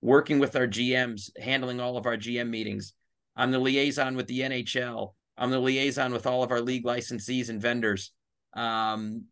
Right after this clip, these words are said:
our tier one rules, uh, and tier one standards that we hold all of our clubs to, literally going out and making site visits and making sure that each building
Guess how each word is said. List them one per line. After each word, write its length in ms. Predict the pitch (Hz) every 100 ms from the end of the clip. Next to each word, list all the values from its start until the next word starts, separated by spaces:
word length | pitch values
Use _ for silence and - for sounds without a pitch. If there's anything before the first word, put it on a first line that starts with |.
| _ _ _ _ _ _ _ _
our 180 | 127 123
tier 400 | 98 - 170 170
one 320 | 139 135 143
rules, 580 | 123 131 143 131 110 - -
uh, 220 | 113 113
and 160 | 110 104
tier 220 | 147 147
one 220 | 135 131
standards 480 | 127 - 127 131 117
that 100 | 110
we 80 | 120
hold 300 | 117 123 120
all 160 | 120 117
of 80 |
our 100 | 113
clubs 360 | 107 123 120 104
to, 180 | - 104
literally 420 | 110 139 147 139
going 320 | 120 127 123
out 160 | 120 -
and 80 | 120
making 300 | 120 117 104
site 340 | - 120 107
visits 360 | 120 113 104 113
and 80 |
making 260 | 117 117 120
sure 200 | - 120
that 140 | 107
each 260 | 104 117 -
building 440 | 117 117 107 104